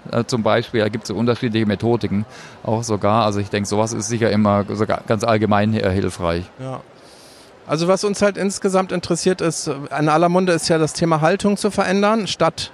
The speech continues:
Speaker 2: immer neue Dinge sozusagen zu lernen. So nach dem Motto, wenn du die Haltung drin hast, dann brauchst du die Details nicht mehr wissen. Aber wie macht man das eigentlich? Und das wird natürlich im Kontext von Nachhaltigkeit auch wichtig.
Speaker 1: Hm.
Speaker 2: Da geht's ja um Fra-, um innere Fragen, also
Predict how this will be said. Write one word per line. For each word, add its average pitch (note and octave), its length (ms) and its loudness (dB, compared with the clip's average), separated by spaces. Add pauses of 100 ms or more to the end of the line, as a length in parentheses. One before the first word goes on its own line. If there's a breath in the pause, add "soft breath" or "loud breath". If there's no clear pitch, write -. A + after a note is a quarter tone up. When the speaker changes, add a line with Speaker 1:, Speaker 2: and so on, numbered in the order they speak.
(260)
Speaker 2:
immer D#3 220 0
neue D3 240 4
Dinge D#3+ 400 2 (180)
sozusagen C#3 600 0
zu D3 160 -4
lernen. D#3+ 500 2 (460 loud breath)
So - 120 -4
nach D3 140 2
dem D3+ 140 0
Motto, D3+ 200 2
wenn C#3+ 120 2
du C#3 60 2
die C#3 120 2
Haltung E3+ 320 2
drin E3+ 180 2
hast, E3 220 2
dann D3 80 0
brauchst D3 240 0
du D#3 40 -6
die C#3+ 100 -2
Details C#3+ 380 0
nicht D3 120 -4
mehr B2 160 0
wissen. D3+ 320 -2 (460 loud breath)
Aber D#3 180 2
wie E3+ 80 2
macht A3 220 0
man C3+ 100 2
das A#2 160 -4
eigentlich? G2 500 -4 (380 loud breath)
Und D3+ 320 0
das E3+ 200 2
wird G#3 100 2
natürlich F#3 300 -2
im E3+ 280 0
Kontext F3+ 400 -2
von E3+ 100 2
Nachhaltigkeit D#3+ 680 0
auch C3+ 240 0
wichtig. D#3+ 520 -2 (140)
Speaker 1:
Hm. G2+ 340 -8
Speaker 2:
Da C#3+ 120 2
geht's F3 200 -2
ja F3 100 4
um D3+ 140 2
Fra-, D#3 300 0
um C#3+ 140 -2
innere D3 400 2
Fragen, A#2+ 760 0
also C3+ 360 0